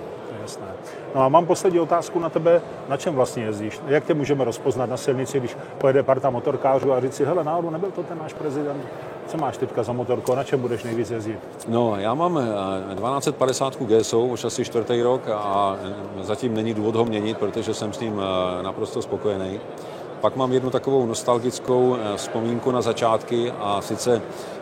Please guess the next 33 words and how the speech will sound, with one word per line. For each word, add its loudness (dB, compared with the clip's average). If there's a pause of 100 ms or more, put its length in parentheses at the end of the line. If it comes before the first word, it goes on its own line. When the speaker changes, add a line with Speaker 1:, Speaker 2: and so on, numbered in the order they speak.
Speaker 2:
Javičku 2
tři -4
sta 2
padesátku 2
Konopnici. 0 (180)
Speaker 1:
A -4
na 0
ty -2
jezdíš 2
taky? -2
Speaker 2:
Na 2
ty 2
jezdím 4
taky. 0 (200)
Speaker 1:
Aha. -6 (240)
Speaker 2:
A 2
teď -2
jsem 0
se 2 (220)
domluvil, 4 (420)
eh, 0
s -6
jednou, 4
eh, 2
kolegyní -2
z -10
kampaně, -2 (540)
eh, -2
že -2
by 0
mi 2
přenechala, 2 (680)
eh, -6